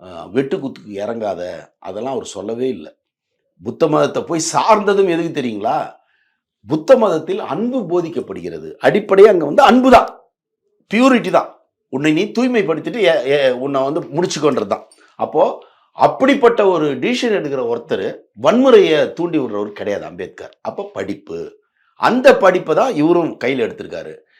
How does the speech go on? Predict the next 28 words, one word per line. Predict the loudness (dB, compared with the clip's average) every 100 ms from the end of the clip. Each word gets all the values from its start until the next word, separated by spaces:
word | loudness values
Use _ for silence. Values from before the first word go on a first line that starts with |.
| _
இந்த | -6 -4 -2
கையில | 0 4 4 4 6
எடுத்ததுல | 6 6 4
இருந்து | 2 0
ஒரு | 0 0
பெரிய | 0 0 0
மேஜிக் | 2 4 6 4 -2 -2
பண்ணிட்டாருன்னு | 0 0 -2 -6
வச்சுங்க, | -10 -14 -12
யாரு? | -4 0 0 -4 -8 _
திரு | -6 -6
விஜய். | -6 -8 -10 -16 _ _ _ _
இந்தியா | -4 -2 0 0 0
லெவல்ல | -2 -2 0
இவர் | -2 -2 -8 -10
கவனிக்கப்படுவார். | -10 -14 -20 -20 _ _ _
ஏன்னா | -10 -8 -8 -12 -10
இந்தியா | -8 0 2
பூரா | 2 0 -2 -2
அம்பேத்கர் | -2 -4 -4 -2 -2
ஐயாவை | -2 -2 -4 -8
கொண்டாடுறாங்க, | -10 -10 -12 -18 _ _ _ _ _ _ _ _ _ _
மிகப்பெரிய | -4 -4 -2 -2 -2
லெவல்ல | -2 -2
கொண்டாடுறாங்க. | -4 -6 -8 -12
ஆனா | -10 -8
ஒண்ணு | -6 -4 -2
நம்ம | -2 -2